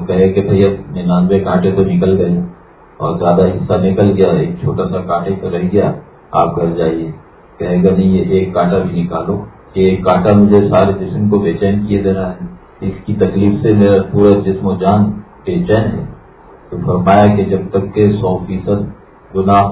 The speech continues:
کو نہیں چھوڑے گا، اس وقت تک کامل اطمینان نصیب نہیں ہوگا۔ جیسے جیسے گناہ چھوڑتا جائے گا، ویسے ویسے اطمینان نصیب ہوتا جائے گا۔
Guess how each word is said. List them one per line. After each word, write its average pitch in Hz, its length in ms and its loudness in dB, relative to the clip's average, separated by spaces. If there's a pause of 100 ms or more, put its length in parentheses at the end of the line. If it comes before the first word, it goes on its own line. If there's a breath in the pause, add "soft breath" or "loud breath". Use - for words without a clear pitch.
کو 92 120 -2
نہیں 101 280 2
چھوڑے 82 300 -2
گا، 71 160 -6 (440)
اس - 120 -4 (160)
وقت 104 260 2
تک - 280 0
کامل 98 340 4 (120)
اطمینان 175 400 -2
نصیب 160 440 -6
نہیں 151 200 -2
ہوگا۔ 147 160 -10 (600)
جیسے 92 260 2
جیسے 92 440 0
گناہ 90 380 0
چھوڑتا 87 360 -4
جائے 76 260 -2
گا، 92 200 -6 (360)
ویسے 104 340 4
ویسے 98 420 4
اطمینان 92 560 -2 (320)
نصیب 95 400 -4
ہوتا - 200 -4
جائے 73 300 -8 (100)
گا۔ - 40 -20